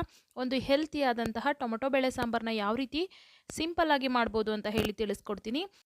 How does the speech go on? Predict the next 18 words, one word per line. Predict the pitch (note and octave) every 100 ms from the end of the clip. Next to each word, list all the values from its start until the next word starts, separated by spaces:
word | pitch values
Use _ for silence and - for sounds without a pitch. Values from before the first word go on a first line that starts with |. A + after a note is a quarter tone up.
| _ - -
ಈ | D4
ರೀತಿ | F4 F4+ F4
ಬೇಳೆ | B3 A3+
ಸಾಂಬಾರ್ | C4 C#4+ C#4+ C#4
ಮಾಡೋದಕ್ಕೆ | C#4 C#4 C4+ C#4
ಯಾವುದೇ | A3+ A#3+ D4
ರೀತಿ | D#4+ B3+ C4
ಮಸಾಲೆನ | A#3+ A3+ C#4 C4+ B3+
ರುಬ್ಬೋ | A#3 A3+
ಅವಶ್ಯಕತೆ | G#3 A3 - C4 C4 C4
ಇಲ್ಲ. | B3+ D#4+
ಮತ್ತೆ | D4+ C#4+
ಕೇವಲ | - C#4+ D4 D4 A#3
ಐದು | B3 C#4+
ನಿಮಿಷದಲ್ಲಿ | D#4+ C4 - A#3+ A#3
ನಾವು | C4 C4
ಕ್ವಿಕ್ | - D#4 D#4 -
ಆಗಿ | A3+ G#3+ D4+